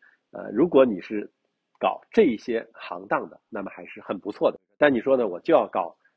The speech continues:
呃，金融，那可能你还是要去，呃，纽约华尔街，或者呢，你说呢，你就要搞I T，那可能要去硅谷，呃，对吧？但是呢，就算是这些行业的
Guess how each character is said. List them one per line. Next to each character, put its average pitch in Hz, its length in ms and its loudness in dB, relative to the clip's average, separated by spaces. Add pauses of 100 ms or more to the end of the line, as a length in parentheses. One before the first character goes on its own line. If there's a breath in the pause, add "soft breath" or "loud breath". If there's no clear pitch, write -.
(160)
呃， 87 460 -14 (200)
金 170 160 6
融， 120 260 4 (140)
那 110 80 0
可 - 160 -16
能 95 200 -6
你 87 80 -8
还 92 140 -8
是 117 80 -2
要 101 140 4
去， 104 280 -2 (360 soft breath)
呃， 90 120 -8
纽 92 200 -2
约 110 100 2
华 104 160 4
尔 110 100 4
街， 117 360 -2
或 127 180 0
者 101 100 -6
呢， 95 140 -10
你 90 140 -12
说 95 160 -12
呢， 87 140 -12
你 80 100 -18
就 113 120 0
要 101 120 2
搞 92 80 -2
I 107 200 4
T， 117 240 -8
那 95 120 -16
可 - 160 -20
能 - 80 -20
要 92 160 -12
去 101 200 -8
硅 139 200 4
谷， - 120 -8 (560 soft breath)
呃， 87 240 -16
对 90 120 -12
吧？ - 240 -18
但 139 120 6
是 147 120 -4
呢， 123 120 -2 (280)
就 214 160 2
算 185 160 4
是 160 40 -4
这 226 160 2
些 190 260 0
行 98 280 -10
业 180 100 2
的 - 140 -6